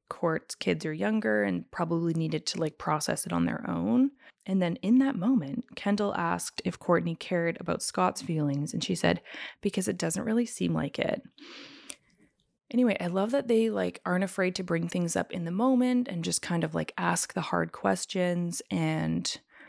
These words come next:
I think one of the reasons that's possible for their family is that they've already established such, like, a beautiful foundation of love.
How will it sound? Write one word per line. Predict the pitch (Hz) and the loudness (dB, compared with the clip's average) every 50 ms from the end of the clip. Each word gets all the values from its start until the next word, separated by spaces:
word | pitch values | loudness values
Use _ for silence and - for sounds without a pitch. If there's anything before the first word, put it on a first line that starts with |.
| - - - - - - - - _ _ _ - - | -20 -20 -20 -20 -20 -20 -20 -20 _ _ _ -4 -4
I | 180 | -4
think | 170 - - 185 180 175 | -2 -2 -2 -2 -2 -2
one | 190 180 180 180 180 | -2 -2 0 0 0
of | 180 175 | 0 0
the | 180 175 | -2 -2
reasons | 165 175 180 180 170 180 175 175 - | 0 0 0 0 0 -2 -2 -2 -2
that's | - 170 - - - - | -2 -2 -2 -2 -6 -8
possible | - - - 247 262 294 - - 214 165 156 151 151 | -10 -4 0 0 0 0 0 -2 -2 0 0 -2 -4
for | 151 - - 175 | -4 -2 -2 0
their | 170 170 165 | 0 0 -2
family | - - 170 165 170 165 170 175 175 190 202 - | -2 -2 -2 -2 0 0 0 0 0 0 0 -2
is | - 196 180 | -2 -4 -2
that | - 185 175 - | -2 -2 0 0
they've | 180 180 170 | 0 0 0
already | - 170 170 165 170 185 185 | -2 -2 -2 0 0 0 -2
established | 170 - - 180 160 165 170 180 196 190 - - | -2 -2 -2 0 0 0 0 0 0 0 0 -2
such, | - 185 - - | -4 -4 -2 -2
like, | 185 - | 0 0
a | 190 | 0
beautiful | 170 156 - 165 156 156 160 165 160 180 170 - - - - - 170 165 160 165 165 160 170 - - | -2 -2 -4 -6 -4 0 0 0 0 0 -2 -6 -8 -10 -4 0 0 2 2 0 0 -2 -4 -6 -8
foundation | - - - - 170 156 156 156 151 147 139 139 151 - - 180 170 170 - | -14 -6 -2 0 2 2 2 0 0 0 -2 -2 -2 -2 0 2 2 2 2
of | 165 160 156 156 | 0 -4 -6 -6
love. | 151 147 147 156 - - 262 294 - - - - - | -4 -2 0 0 2 2 0 0 -2 -6 -16 -18 -18